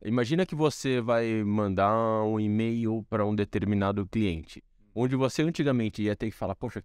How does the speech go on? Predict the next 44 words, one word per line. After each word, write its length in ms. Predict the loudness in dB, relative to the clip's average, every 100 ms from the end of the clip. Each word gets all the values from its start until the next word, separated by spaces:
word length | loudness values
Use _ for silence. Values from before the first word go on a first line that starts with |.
| _
que 80 | -4
eu 60 | -4
posso 300 | 0 -2 0
falar 260 | 2 2
pra 140 | 0 -4
esse 140 | -8
cliente? 320 | -4 -2 -2
O 40 | -6
que 60 | -4
que 60 |
eu 60 | -2
posso 220 | 0 -2
escrever?" 340 | -2 0 0 -4 _ -4
De 80 | -2
repente 360 | 0 -2 0
você 280 | -2 0 -2
pode 360 | 2 2 4 2
usar 380 | 0 2 4
um 340 | 4 2 -2 -2
chat 340 | -2 -2 -2
G 140 | -2 -2
P 180 | -4
T 200 | -2 -2
da 100 | 0
vida 400 | 0 0 0 -2 -4 -20 -2
pra 160 | 0 0
te 160 | -2
dar 640 | 0 2 4 4 2 0 0
argumentos 800 | 0 2 0 0 2 0 -2 -4
diferentes, 680 | -4 -2 0 0 -2 0 0
onde 180 | 2
você 160 | 0 -2
pode 220 | -2 -2
colocar 460 | -2 -2 0 0 2
lá 160 | 2
e 80 | 2
ele 180 | 0 -2
te 120 | -4
traz 580 | -4 0 2 2 -2 -6 _ _ _
argumentos 560 | -4 0 0 0 -2 -4
pra 180 | -4 -2
tentar 800 | 0 -2 0 2 4 4 2 -2 _
au-, 320 | 2 2 2 -2 -6
é, 260 | 0 0